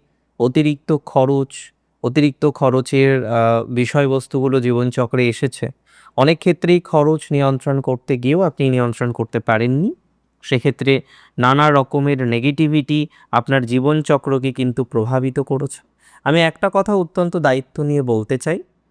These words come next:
যে রাশি যদি আপনার নিশ্চিতভাবেই হয়ে থাকে তুলা রাশি, এই নেগেটিভিটিগুলো, such নেগেটিভিটিগুলো থেকে আপনি অনেকটাই বেরিয়ে আসতে পারবেন,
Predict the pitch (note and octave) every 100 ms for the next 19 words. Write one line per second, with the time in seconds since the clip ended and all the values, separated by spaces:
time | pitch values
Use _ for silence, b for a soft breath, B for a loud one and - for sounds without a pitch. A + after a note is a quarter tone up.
0 | _ _ - B2+ B2 B2 F3+ E3+ F3 F3+
1 | D#3 C3 D3 D3 C#3+ B2+ - C#3 B2+ C3
2 | C3 C3+ C3 A#2 A#2 A#2+ A2 A2+ A2+ -
3 | _ _ B2 B2 B2 G#2+ - - A3 -
4 | _ _ _ _ _ - E3+ G#3+ G3+ D#3
5 | D3+ F3+ G3 D3 C3 G#2+ - A2 A#2+ F#3+
6 | - - D3+ - C3+ B2 C#3 D3 C3+ B2
7 | A#2 A#2 C3 F3+ - _ _ - A#2+ C#3
8 | A#2 B2 A#2 A#2 - A#2+ A2 B2 C#3+ D3+
9 | C#3 - D#3+ D#3+ D#3+